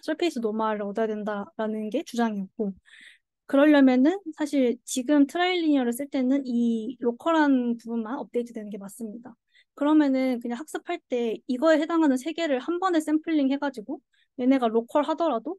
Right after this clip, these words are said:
얘네 각각 다 업데이트 될 수 있게 얘네 세 개를 한 번에 샘플링하면 되지 않느냐라는 의미였고요. 근데 실제 학습해서 학습을 진행할 때 뭔가 그런 식으로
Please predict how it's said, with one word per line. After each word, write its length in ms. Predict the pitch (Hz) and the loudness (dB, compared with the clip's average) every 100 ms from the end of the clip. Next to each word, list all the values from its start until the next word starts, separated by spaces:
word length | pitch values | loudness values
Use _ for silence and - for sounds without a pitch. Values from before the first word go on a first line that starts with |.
| 269 | -4
얘네 180 | 254 247 | -2 -2
각각 400 | 240 233 269 262 | -6 -6 -6 -4
다 100 | 233 | -8
업데이트 420 | 208 - 277 262 _ | -8 -4 -2 -2 _
될 160 | 240 240 | -2 -2
수 140 | 254 | -2
있게 340 | - - 226 - _ 254 | -6 -4 -6 -8 _ 2
얘네 180 | 269 | 4
세 120 | 285 359 | 4 0
개를 240 | 392 339 302 | -2 0 2
한 120 | 311 | 2
번에 200 | 330 277 | 2 2
샘플링하면 580 | 285 294 311 285 262 233 | 0 -2 0 0 0 -2
되지 240 | 226 233 | -8 -8
않느냐라는 1000 | 208 208 214 202 - 220 226 226 220 269 - | -8 -8 -8 -10 -6 -2 0 0 -2 -8 -8
의미였고요. 600 | 233 214 202 - 208 196 - _ _ _ _ _ | -6 -4 -6 -8 -8 -8 -12 _ _ _ _ _
근데 160 | 247 226 | 0 0
실제 300 | 233 330 320 | 0 0 2
학습해서 1120 | 311 - 320 302 - _ _ - 311 262 349 - - | 0 -2 -2 -2 -4 _ _ -8 -4 -4 -4 -8 -20
학습을 380 | - 320 294 | -12 -4 -2
진행할 420 | 240 233 233 277 285 | 0 0 0 0 -2
때 160 | 247 247 | -2 -2
뭔가 220 | 208 208 | -4 -8
그런 280 | 202 247 262 | 0 2 4
식으로 540 | 262 240 220 208 202 | 2 -6 -6 -6 -6